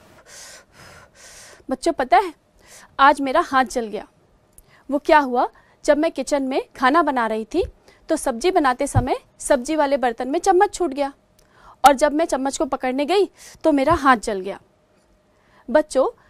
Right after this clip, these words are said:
जब भी कोई वस्तु जो ऊष्मा की चालक होती है, उसके एक सिरे को गर्म करने पर उसके दूसरे सिरे पर भी हमें गर्माहट महसूस होती है।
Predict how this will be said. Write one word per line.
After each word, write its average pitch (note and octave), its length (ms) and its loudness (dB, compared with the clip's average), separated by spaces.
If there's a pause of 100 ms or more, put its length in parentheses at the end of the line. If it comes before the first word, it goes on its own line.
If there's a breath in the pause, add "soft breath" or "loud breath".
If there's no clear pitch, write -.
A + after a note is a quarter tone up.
(200 soft breath)
जब D#4 200 6
भी G4 160 4
कोई F4 200 0
वस्तु B3 400 -2 (100)
जो B3+ 160 -4
ऊष्मा D4 340 -8
की D#4+ 120 -6
चालक A#3 360 -2
होती A#3+ 280 -8
है, D4 160 -2 (440 soft breath)
उसके E4+ 320 -4 (120)
एक G#4 180 2
सिरे D4+ 240 0
को C#4+ 120 -6
गर्म A#3 240 -2
करने A3+ 300 -6
पर G4 200 4 (260 soft breath)
उसके F4 300 -4
दूसरे E4+ 420 0
सिरे C4 240 -4
पर B3 180 -6
भी F4 180 0
हमें A#3+ 320 -8
गर्माहट C#4+ 400 -2
महसूस E4+ 380 -4
होती D4+ 260 -6
है। C#4+ 100 -8